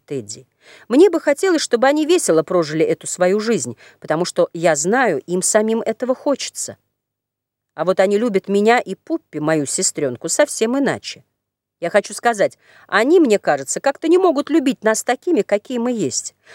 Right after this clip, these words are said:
Они не могут любить нас без того, чтобы хоть чуточку нас не переделывать. Они любят не нас самих, а те представления, которые лежат в основе любви к детям, и чем дальше, тем больше». «А это все-таки не та любовь».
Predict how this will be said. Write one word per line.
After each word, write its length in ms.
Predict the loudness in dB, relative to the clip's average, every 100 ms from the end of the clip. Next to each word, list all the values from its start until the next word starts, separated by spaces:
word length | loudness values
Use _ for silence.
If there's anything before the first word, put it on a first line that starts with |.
| -10
Они 180 | 0 2
не 100 | 4
могут 340 | 4 2 0 -4
любить 460 | -6 -6 -8 -18 -10
нас 360 | -2 -2 -2 -8
без 340 | 0 0 0
того, 400 | -2 -4 -4 -10 _ _
чтобы 300 | _ -6 -2
хоть 200 | 0 0
чуточку 540 | -2 -4 -2 -4 -10 -8
нас 300 | -6 -6 -8
не 140 | -8 -6
переделывать. 840 | -4 -6 -2 -4 -4 -14 -20 -20 _ _ _
Они 240 | -6 -2 0
любят 300 | 0 -2 -2
не 120 | -2
нас 200 | 0 -2
самих, 500 | -2 -4 -4 -8 _ _ _ -8
а 80 | -6
те 140 | -4
представления, 720 | -4 -4 -4 -4 0 0 0 0
которые 340 | -4 -4 0
лежат 320 | 0 2 0
в 80 | 0
основе 460 | -4 -2 -2 -2 -2
любви 320 | -4 -4 -6
к 80 | -4
детям, 400 | 0 0 0 -2 -8 _ -14
и 80 |
чем 220 | -2 0 4
дальше, 320 | 2 0 -6
тем 220 | -4 -4
больше». 420 | -4 -8 -8 -16 _ _ _ _ _ _ _ _ _ _ _
«А 100 | -6
это 220 | -4 -4 -8
все-таки 420 | -8 -10 _ -6
не 120 | -4
та 220 | -2 -6
любовь». 400 | -4 -8 -8 -10